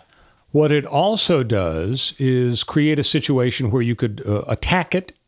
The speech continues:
object to it, try to get a court to stop it in various ways. One way would be to wait until some nutball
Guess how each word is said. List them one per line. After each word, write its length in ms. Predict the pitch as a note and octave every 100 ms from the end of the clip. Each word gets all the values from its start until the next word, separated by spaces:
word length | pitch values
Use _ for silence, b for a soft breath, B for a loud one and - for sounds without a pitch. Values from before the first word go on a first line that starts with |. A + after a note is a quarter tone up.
| _
object 480 | A#2 G2+ D3+ D#3+ -
to 200 | E3 D3
it, 240 | D3+ -
try 160 | - C3
to 60 | A#2+
get 140 | A2+
a 20 |
court 260 | G#2 C3 A2+
to 60 | A2+
stop 280 | - B2+ B2+
it 80 |
in 180 | - A#2
various 340 | A#2 A#2+ A2+ -
ways. 240 | F#2 E2
One 320 | G2+ F#3 C#4+
way 400 | A#3+ C3 D#2+ A2+ - b b b b b
would 220 | C#3 A#2+
be 260 | C3+ C#3 C#3+
to 180 | - E3+
wait 400 | C#3+ D#3+ F#3 -
until 640 | D3+ C3+ D#3 C3 B2+ - -
some 400 | - D3+ C#3 D3+ D#3+
nutball 840 | B2+ C#3 A2+ G#2 F2 E2 G2+ D#3+